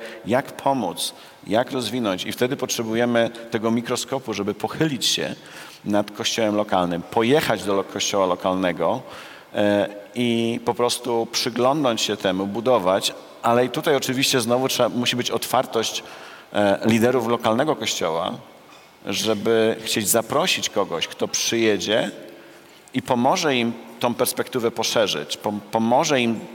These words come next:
poukładać czasami rzeczy. A więc, a więc ta postawa pokory musi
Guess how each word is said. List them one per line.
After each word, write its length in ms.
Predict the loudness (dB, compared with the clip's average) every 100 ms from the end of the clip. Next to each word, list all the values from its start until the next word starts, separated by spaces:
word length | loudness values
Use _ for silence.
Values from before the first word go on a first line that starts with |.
| -4
poukładać 540 | -4 0 2 2 2
czasami 460 | 0 0 0 0 0
rzeczy. 500 | 0 0 0 -2 -4 -12 -18 -18 -18 -18 -2
A 100 | 2
więc, 240 | 4 2 2
a 80 | 2
więc 300 | 4 2 0 -4 -18 -20 -4
ta 80 | -4
postawa 640 | 0 0 2 2 4 4
pokory 760 | 0 -2 -2 0 2 4 2 2
musi 540 | 0 0 0 0 -2